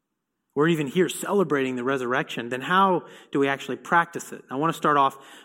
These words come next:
with a quote by Gordon Fee, and it'll be on the screen behind me. "The resurrection of Christ has determined our existence for all time and eternity.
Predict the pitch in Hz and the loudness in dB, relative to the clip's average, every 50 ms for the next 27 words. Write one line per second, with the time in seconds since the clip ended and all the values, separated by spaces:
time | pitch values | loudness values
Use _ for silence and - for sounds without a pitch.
0 | _ - 135 - 131 - - 180 165 156 151 147 - 139 135 131 127 127 127 120 | _ -6 -6 -6 -6 -2 0 2 4 4 4 2 0 0 0 2 0 -2 -4 -6
1 | - - - _ _ - 139 156 156 147 139 127 - - - - 180 170 147 127 | -10 -16 -20 _ _ -8 0 2 2 2 2 -2 -6 -8 -2 0 2 2 2 2
2 | 120 123 123 123 123 151 143 135 127 123 - - - - 147 139 131 120 117 117 | 0 -2 -4 -4 -2 -2 -2 -2 -2 -4 -8 -8 -6 -4 -2 -2 -2 -2 -2 -2
3 | 131 131 131 123 113 104 104 98 - _ _ _ _ _ _ _ _ _ _ _ | -2 -2 -4 -4 -6 -8 -10 -12 -14 _ _ _ _ _ _ _ _ _ _ _
4 | _ _ _ _ _ _ _ _ _ _ _ _ _ _ _ _ _ _ _ _ | _ _ _ _ _ _ _ _ _ _ _ _ _ _ _ _ _ _ _ _
5 | - - - _ _ - - - _ - 175 190 226 254 220 247 220 214 202 202 | -20 -20 -20 _ _ -20 -20 -20 _ 2 4 4 6 6 6 4 4 4 4 2
6 | - 226 196 175 151 - - - 185 170 165 160 156 160 - - - - - 160 | 2 0 0 0 -2 -6 -2 2 4 4 4 4 0 -2 -6 -12 -10 -4 -2 0
7 | 160 160 165 - 151 151 - 185 180 175 175 175 165 156 139 147 151 151 147 135 | 0 0 -2 -4 -8 -4 -2 0 0 0 0 0 0 0 0 2 2 2 0 0
8 | 123 131 147 143 - - 139 127 120 - - 135 120 131 139 135 139 - - 135 | -2 -4 -4 -4 -4 -6 -8 -8 -8 -8 -8 -8 -4 -2 -2 -2 -2 -2 -2 -2
9 | 123 127 123 123 117 113 110 - - 110 98 80 - - - _ | -2 -2 -2 -6 -8 -10 -12 -12 -14 -16 -16 -16 -20 -20 -20 _